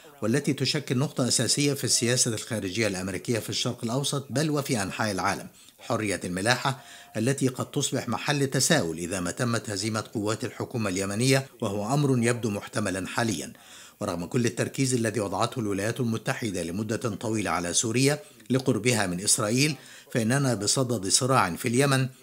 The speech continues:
لم يحظى باهتمام أمريكي كبير، رغم أنه قد يسفر عن إلحاق الضرر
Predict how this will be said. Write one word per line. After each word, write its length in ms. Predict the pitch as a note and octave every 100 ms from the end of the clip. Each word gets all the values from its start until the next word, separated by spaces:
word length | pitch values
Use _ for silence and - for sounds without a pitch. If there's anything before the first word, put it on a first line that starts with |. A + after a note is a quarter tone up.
| - A2
لم 180 | A2
يحظى 300 | A#2+ C3 B2+
باهتمام 640 | A#2 A2 A#2+ A#2+ C#3 A#2 A2+
أمريكي 580 | A#2+ A#2 G#2 - F#2+
كبير، 500 | F2 - A2 D3 C#3+ C3+ - - -
رغم 180 | D#3 C#3+
أنه 280 | A#2 C3+ C#3+
قد 240 | C3+ G#2+
يسفر 320 | C3+ - C3+
عن 160 | A2+ G2+
إلحاق 440 | F2 - F3 F3
الضرر 500 | B2+ G2+ A2+ G2+ F#2